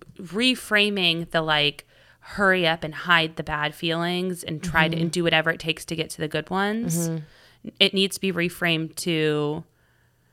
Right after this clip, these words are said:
Speaker 1: "It's okay that I feel sad right now because this is sad what's happening."
Speaker 2: Yeah.
Speaker 1: And knowing that, like, it, I'm not gonna feel like this forever.
Speaker 2: Right.
Speaker 1: And then when a moment of joy happens or warmitude,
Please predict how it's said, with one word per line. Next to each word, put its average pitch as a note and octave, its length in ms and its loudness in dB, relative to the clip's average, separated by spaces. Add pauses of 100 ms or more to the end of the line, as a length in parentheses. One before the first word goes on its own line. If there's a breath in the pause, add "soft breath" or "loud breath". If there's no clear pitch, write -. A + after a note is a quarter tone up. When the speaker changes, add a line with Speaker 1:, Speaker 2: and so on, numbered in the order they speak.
(680)
Speaker 1:
"It's G3 140 -2
okay F#3+ 380 2
that E3+ 140 2
I E3+ 60 0
feel F3+ 180 -2
sad E3 320 4
right F3 140 -2
now F#3 160 2
because F3 300 -2
this E3 200 -2
is D#3+ 80 -4
sad C#3 320 -4
what's - 160 -10
happening." - 600 -8 (120)
Speaker 2:
Yeah. D#3 420 0 (840)
Speaker 1:
And F3 360 4
knowing E3 580 4
that, D3 240 -4
like, D3+ 320 -2
it, E3+ 180 -2
I'm E3 160 -2
not D#3+ 260 4
gonna E3+ 160 -2
feel D3+ 200 -2
like D3+ 180 -4
this E3 160 -10
forever. D3 800 -2
Speaker 2:
Right. D3+ 280 -6 (800)
Speaker 1:
And F3+ 160 4
then E3+ 180 2
when E3 140 4
a D#3 60 0
moment D#3+ 380 0
of D3 100 -6
joy E3+ 300 4
happens D3 720 -2
or E3 100 -6
warmitude, E3+ 800 -6